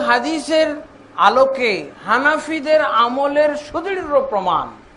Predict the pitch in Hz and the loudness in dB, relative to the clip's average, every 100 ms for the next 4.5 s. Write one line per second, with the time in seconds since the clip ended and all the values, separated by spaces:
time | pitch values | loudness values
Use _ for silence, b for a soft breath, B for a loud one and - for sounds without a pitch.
0 | - - - - - - - - 202 294 | -20 -20 -20 -20 -20 -20 -20 -8 0 4
1 | 370 320 311 302 294 254 202 170 - - | 4 4 2 2 0 0 -2 -6 -10 -20
2 | - - 254 285 226 285 381 - 359 349 | -14 -2 0 0 2 2 2 -2 0 0
3 | 311 320 330 320 320 311 302 311 311 311 | -2 -4 -4 -2 -2 0 0 0 -2 0
4 | 302 294 262 - | 4 6 6 0